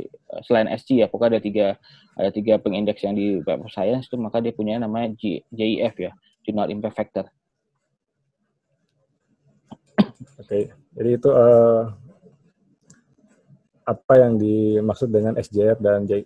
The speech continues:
Speaker 2: Journal Impact Factor, eh, untuk, eh, pertanyaan tadi sudah dijawab oleh Prof, eh, Arief. Mungkin silakan Bapak Ibu, jika ada yang ingin ditanyakan,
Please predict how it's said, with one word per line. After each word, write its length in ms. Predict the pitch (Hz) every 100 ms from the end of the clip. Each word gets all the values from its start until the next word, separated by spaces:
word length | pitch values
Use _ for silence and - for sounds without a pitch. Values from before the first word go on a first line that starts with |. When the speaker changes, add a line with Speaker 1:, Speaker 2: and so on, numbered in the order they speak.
| -
Speaker 2:
Journal 240 | 107 101
Impact 240 | 101 101 101
Factor, 400 | - - 123 139
eh, 580 | 127 104 101 98 95 95
untuk, 560 | 104 98 104 104 101 _ _ _ _ 101
eh, 240 | 98 98
pertanyaan 400 | - 104 101 101
tadi 160 | 95 120
sudah 320 | - 101 98
dijawab 480 | 98 95 98 95 95
oleh 160 | 95
Prof, 240 | - 98 - _ -
eh, 360 | - - - 101
Arief. 240 | 123 127
Mungkin 240 | - 104 147
silakan 240 | 131 143
Bapak 320 | 139 127 131
Ibu, 160 | 151 -
jika 240 | 113 113
ada 160 | 110 113
yang 160 | 113 113
ingin 240 | 110 110
ditanyakan, 720 | 110 107 - 107 107 156 151